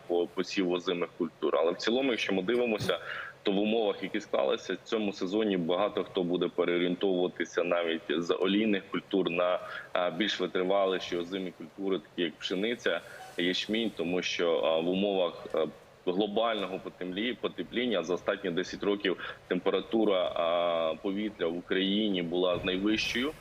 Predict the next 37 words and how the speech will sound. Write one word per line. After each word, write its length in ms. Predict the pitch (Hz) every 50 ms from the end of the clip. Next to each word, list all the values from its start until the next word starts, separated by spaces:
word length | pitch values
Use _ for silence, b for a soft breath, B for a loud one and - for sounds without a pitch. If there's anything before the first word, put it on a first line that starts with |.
| B B B B - -
А, 400 | - 92 95 98 98 95 92 92
то, 140 | - 101 95
відповідно, 440 | 98 98 - - 101 117 123 110
це 140 | 95 - 98
дуже 240 | 85 92 92 92 90
сильно 280 | - - 101 92 92 87
вплинуло 420 | - - 92 90 90 87 87 85
на 100 | 87 90
рослини, 480 | 87 87 - - - 110 117 110 98 92
і 520 | - - 85 85 85 85 82 82 82 76 - -
багато 440 | 76 80 80 87 98 101 95 -
хто 200 | 87 - - 98
не 100 | 95 90
хоче 340 | 87 - - 95 92 - -
тепер 360 | - - - - 95 98 98 B B B B B
через 300 | - - 87 82 80 -
це, 280 | - 95 95 95 82 - 87 82
ну, 120 | 98 101
скажімо 260 | 98 - - 80 80 -
так, 140 | - 80 - - - - -
ставити 500 | - - - 113 110 107 98 90 - 95
під 200 | 82 - 95 82
питання 420 | - 92 - - 98 101 98 90
свою 320 | 85 - - 92 92 90 90
економіку 580 | 82 - 90 92 101 110 123 120 95 - -
і 40 | 85
будуть 380 | 82 82 87 92 92 95 87 - B B B B B
сіяти 400 | - - 120 120 110 90 - 90
традиційні, 680 | - - 95 98 98 98 98 - - 117 123 120 104 92
стійкі 380 | - - - 90 - - 107
до, 320 | 95 90 95 92 90 85 - -
а, 320 | - 76 80 82 82 80
сухих 400 | - - - 92 - 101 92 - - - - - -
погодних 480 | - 90 87 95 95 90 90 85 - -
умов, 320 | 95 90 95 101 107 104 - - -
а, 120 | - 82
культури. 480 | 85 - 92 85 - - 78 - -